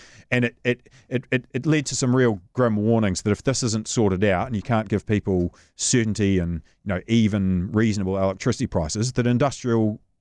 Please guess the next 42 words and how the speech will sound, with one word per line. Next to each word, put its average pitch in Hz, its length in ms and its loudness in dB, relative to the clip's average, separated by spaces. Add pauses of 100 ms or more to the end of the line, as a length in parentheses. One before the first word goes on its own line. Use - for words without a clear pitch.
(500)
operations 107 540 -2
will 104 100 -4
simply 101 540 0 (320)
leave 113 340 2
New 101 160 2
Zealand. 92 380 2
And 95 120 -6
so 107 240 4 (340)
tomorrow 117 340 2
the 117 100 0
Electricity 110 520 -2
Authority 98 560 2
will 87 140 -6
come 104 220 0
out 98 220 2
with, 92 280 -4 (360)
you 104 80 -8
know, 92 120 2
a 87 40 2
check - 320 -2
on, 87 440 -2
on, 90 400 -4
on 92 140 0
how 104 200 2
it's - 120 -8
functioned, 240 480 -4 (400)
and, 107 320 2
um, 95 500 0
and 104 160 2
then 104 120 4
we'll, 98 200 2
and 117 140 2
then 127 140 2
we'll 107 120 4
argue 98 280 0
from 95 180 -4
there. 87 200 0
I 90 40 -4
mean, 104 140 2
they, 117 360 2 (800)
they 113 220 0
design 117 640 2